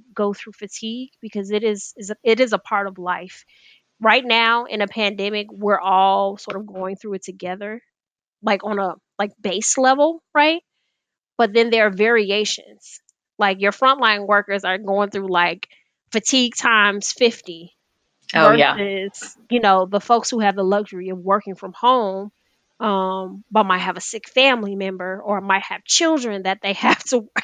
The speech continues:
Speaker 1: help with remote learning.
Speaker 2: Yeah.
Speaker 1: Um, and so that, that action-oriented sort of approach to coming up with a solution and not just, you know, providing platitudes, I think, um,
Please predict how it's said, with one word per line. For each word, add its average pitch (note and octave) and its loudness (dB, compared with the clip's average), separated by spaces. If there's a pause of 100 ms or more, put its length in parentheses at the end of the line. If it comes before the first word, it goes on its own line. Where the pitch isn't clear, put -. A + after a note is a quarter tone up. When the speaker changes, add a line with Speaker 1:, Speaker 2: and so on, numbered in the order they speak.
Speaker 1:
help B3 4 (100)
with G#3 -4
remote G#3+ -2
learning. G#3+ -6
Speaker 2:
Yeah. G#3+ 6 (360)
Speaker 1:
Um, F#3+ 2 (100)
and G3+ -4
so G#3+ -2
that, G#3 0
that G#3+ 2
action-oriented G3+ -4
sort G3+ -8
of G3 -12
approach G3+ -8
to G3 -16
coming G#3+ -4
up F#3+ -4
with F#3+ -10
a F#3 -14
solution G3+ -12
and F#3+ -14
not G3+ -4
just, G3+ -10 (460)
you A#3 4
know, F#3+ -2 (100)
providing G3 2
platitudes, B3 -4
I G#3+ -4
think, G3 -10
um, F#3+ -12